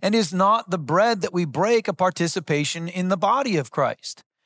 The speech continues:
Because there is one loaf, we who are many are one body, for we share in the one loaf." What is Paul saying here? He's saying if we are participating in Christ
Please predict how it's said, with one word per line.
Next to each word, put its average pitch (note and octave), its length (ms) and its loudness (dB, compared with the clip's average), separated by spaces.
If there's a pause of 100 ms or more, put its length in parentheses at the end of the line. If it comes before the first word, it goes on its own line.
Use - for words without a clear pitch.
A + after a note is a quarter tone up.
(280)
Because G#3+ 360 2
there A#3+ 200 2
is G3 180 0
one D#3 280 0
loaf, D#3 680 0 (340)
we A3+ 280 2
who G#3 280 0
are D#3+ 200 2
many F3 580 -2 (280)
are G3+ 200 2
one C3+ 380 -4
body, C#3 580 0 (320)
for E3 160 0
we D3+ 180 2
share F#3 800 0 (320)
in D#3 200 0
the D3 120 2
one C#3 380 -2
loaf." B2+ 580 -2 (200)
What F#3+ 320 0
is F#3 500 0 (300)
Paul E3+ 360 4
saying D3+ 420 -2
here? A#2+ 320 -6
He's D3+ 220 -4
saying E3+ 340 0
if C3+ 200 -6
we G#3+ 180 2
are C4+ 160 2
participating D#3 1080 -2
in C#3+ 260 -6
Christ C#3+ 720 -4